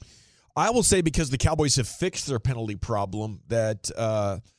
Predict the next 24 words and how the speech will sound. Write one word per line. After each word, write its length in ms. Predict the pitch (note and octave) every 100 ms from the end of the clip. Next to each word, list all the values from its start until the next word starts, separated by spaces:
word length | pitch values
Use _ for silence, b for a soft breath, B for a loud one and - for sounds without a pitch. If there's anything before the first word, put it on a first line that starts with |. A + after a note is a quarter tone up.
| -
it's 180 | D3+ -
probably 560 | - D3+ F#3 G3 F3 B2+
neutral, 440 | C3 D3+ - F3
but 180 | C#3+ C#3
if 140 | A#2 -
anything, 440 | D3 E3+ E3 D3+
it's 140 | B2+ -
gonna 180 | B2
go 200 | G#2 A#2
against 360 | F#2+ F#2 G2 -
them. 160 | E2 D2 - b b -
Because 300 | - G#2 A2+
they 120 | G#2+ C3
need 140 | B2
this 160 | G2+ F2+
Vinovich 400 | A2+ G2+ F#2 -
guy 180 | G2
to 80 | F2+
call 300 | - G2 F2+
the 60 | E2+
penalties 380 | G2 F2+ F2+ E2+
on 60 |
the 80 | D#2+
forty-niners. 680 | - F2+ E2 E2 D#2+ -